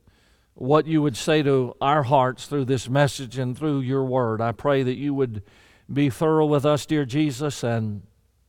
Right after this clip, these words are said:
that you would do your work inside each and every heart that's here today, and those that are listening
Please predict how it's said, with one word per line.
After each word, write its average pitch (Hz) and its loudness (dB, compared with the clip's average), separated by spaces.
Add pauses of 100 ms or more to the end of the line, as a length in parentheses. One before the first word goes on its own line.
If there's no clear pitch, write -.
(1300)
that 131 -8
you 143 0
would 135 2
do 226 -4
your 143 0
work 135 0 (760)
inside 123 -2
each 127 -4
and 131 -4
every 127 -2
heart 117 -4
that's 113 -10
here 120 -6
today, 107 -6 (240)
and 113 -8
those 120 -2
that 117 -4
are 120 -2
listening 113 -4